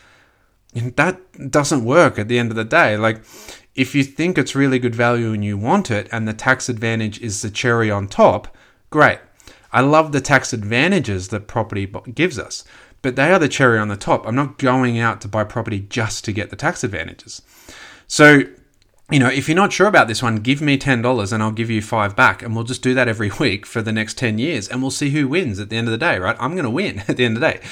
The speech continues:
And, and your tax department, your government will win if you keep giving them a hundred dollars a week and they only give you fifty dollars back, right? You're gonna lose fifty dollars a week,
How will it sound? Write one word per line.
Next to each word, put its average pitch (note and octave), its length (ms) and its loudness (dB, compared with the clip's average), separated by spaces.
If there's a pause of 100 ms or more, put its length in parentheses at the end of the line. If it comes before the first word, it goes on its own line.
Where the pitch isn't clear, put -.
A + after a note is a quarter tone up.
(320)
And, A#2+ 360 0
and B2 160 0
your B2 160 0
tax F3+ 260 0
department, C3 540 -2
your A2+ 100 -4
government B2 480 -2
will A#2 240 0
win D#3 240 -2
if G#2+ 160 -6
you A2+ 80 -8
keep B2+ 320 -6
giving B2 320 -4
them G#2+ 140 -4
a G#2 60 -2
hundred G#2+ 260 -4
dollars G#2+ 240 -4
a A2 80 -6
week B2+ 180 -4
and G#2 100 -4
they G#2 120 -4
only G#2 160 -6
give G2+ 200 -6
you G2 120 -6
fifty A2 260 -10
dollars G2 320 -6
back, F3 300 -2
right? B2 260 -2 (600)
You're C3+ 240 2
gonna D#3+ 140 2
lose C#3+ 540 6
fifty A#2+ 240 -6
dollars A2 320 -2
a G#2 80 -6
week, B2 520 -4